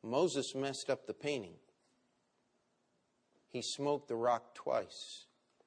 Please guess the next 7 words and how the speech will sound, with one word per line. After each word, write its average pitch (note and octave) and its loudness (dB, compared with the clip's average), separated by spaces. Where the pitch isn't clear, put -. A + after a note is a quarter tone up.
And C3+ 4
here's F#3+ 8
what G#3 6
God F#3 8
said D3 2
in A#2+ 2
verse D3+ 6